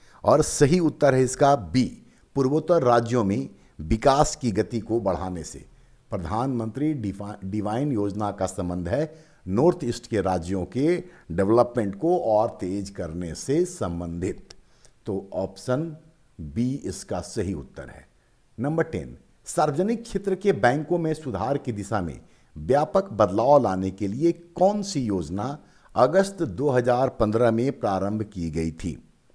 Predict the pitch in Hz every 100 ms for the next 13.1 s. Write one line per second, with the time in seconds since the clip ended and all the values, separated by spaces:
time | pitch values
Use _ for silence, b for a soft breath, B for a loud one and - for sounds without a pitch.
0 | _ _ _ _ _ _ _ 120 131 -
1 | 151 - 120 - - - 151 127 151 117
2 | 95 82 80 67 b b b - - 147
3 | 165 151 160 151 156 151 160 147 165 165
4 | 127 104 95 85 71 73 82 b b b
5 | 131 180 208 202 180 196 196 214 185 196
6 | 202 151 147 101 117 120 131 147 151 -
7 | 107 143 B B B 76 107 147 147 165
8 | 156 - 113 98 123 - 113 101 98 98
9 | 90 90 82 71 71 67 b b b -
10 | 131 - 156 147 170 156 127 123 135 143
11 | 104 92 156 - 101 101 143 - 110 110
12 | 113 104 113 95 90 101 98 78 92 156